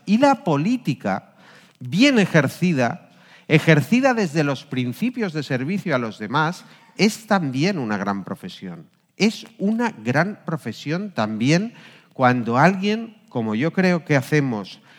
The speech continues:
aquellos que hemos venido de nuestras profesiones para ejercer la política, nos lo creemos, que hemos venido aquí a batallar por la regeneración democrática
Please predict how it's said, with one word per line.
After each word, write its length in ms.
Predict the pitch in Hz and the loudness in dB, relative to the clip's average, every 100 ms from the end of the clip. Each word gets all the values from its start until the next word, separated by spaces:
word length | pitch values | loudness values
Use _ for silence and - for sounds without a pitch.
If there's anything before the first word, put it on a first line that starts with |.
| - - | -4 -2
aquellos 420 | 117 160 175 - | 2 2 0 -2
que 80 | 175 | -4
hemos 220 | 151 127 | -2 0
venido 360 | 143 147 143 | 0 0 0
de 80 | 131 | -2
nuestras 360 | 131 123 135 - | -4 -4 -6 -6
profesiones 560 | 123 120 117 135 120 | -8 -8 -6 -6 -6
para 180 | - 120 | -2 -2
ejercer 380 | 113 117 104 135 | 0 -4 -4 0
la 160 | 147 131 | 0 2
política, 540 | 123 127 135 170 208 - - _ | 0 -2 0 0 0 -10 -20 _
nos 300 | 143 143 120 | -4 -4 -4
lo 180 | 135 127 | -4 -4
creemos, 640 | 123 120 151 147 104 - - | 0 2 2 0 -4 -8 -2
que 80 | |
hemos 240 | 151 190 170 | 0 0 -2
venido 280 | 180 180 165 | 0 2 2
aquí 200 | - 175 | 2 2
a 60 | |
batallar 420 | 165 151 143 156 | 2 2 2 0
por 100 | 165 | 0
la 140 | 147 131 | -2 -2
regeneración 640 | 120 127 110 101 - 160 | -2 -2 -2 -2 -2 -4
democrática 760 | 214 208 - 147 143 127 135 | -2 -2 0 0 0 -2 -2